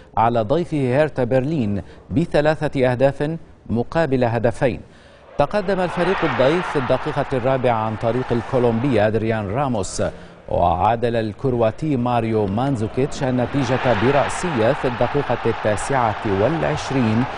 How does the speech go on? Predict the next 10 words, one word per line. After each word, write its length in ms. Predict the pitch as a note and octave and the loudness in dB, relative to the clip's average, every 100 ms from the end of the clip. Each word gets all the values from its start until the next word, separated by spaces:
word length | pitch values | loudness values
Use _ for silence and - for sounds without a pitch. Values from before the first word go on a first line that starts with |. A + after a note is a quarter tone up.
| - - | -10 -2
قبل 220 | D#3 D#3+ | -2 0
أن 280 | D#3 C3+ B2+ | -2 -2 -2
يضيف 320 | A#2 C3+ D#3 | -2 -4 -4
اللاعب 440 | B2+ A2+ B2 C#3+ B2 | -4 -2 0 0 -2
نفسه 440 | B2 C3 - G2+ F2+ | -4 -4 -4 -4 -2
هدفاً 360 | A#2 A#2 A#2 G2+ | -2 -2 -4 -8
ثانياً 500 | - D3+ D3 C3+ B2 - | -4 -4 -2 -2 -4 -4
في 60 | |
الدقيقة 500 | G#2 G2+ - C3 A2+ A#2 | -4 -4 -2 -2 -2 -2
الحادية 800 | F#2+ - G2+ A#2+ A2 - G#2 | -4 -2 -2 0 -2 -2 -4